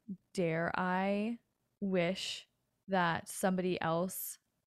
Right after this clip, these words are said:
that I was better than the partnership that someone else had built, because partnerships are hard. It's hard work.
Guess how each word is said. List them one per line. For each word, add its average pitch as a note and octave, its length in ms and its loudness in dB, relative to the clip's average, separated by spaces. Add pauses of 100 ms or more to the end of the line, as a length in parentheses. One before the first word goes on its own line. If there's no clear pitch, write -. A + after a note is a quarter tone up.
(160)
that - 140 2
I F#3 120 2
was F#3+ 140 0
better F#3 340 2
than E3+ 260 0
the E3 80 -4
partnership - 640 -4
that F3 180 -6
someone E3+ 220 -4
else D#3 160 -4
had E3 160 -4
built, - 240 -2
because G#3 260 -4
partnerships - 600 -4
are E4+ 80 0
hard. B3 720 -6 (440)
It's A3+ 140 -2
hard A3+ 220 -2
work. F#3 460 0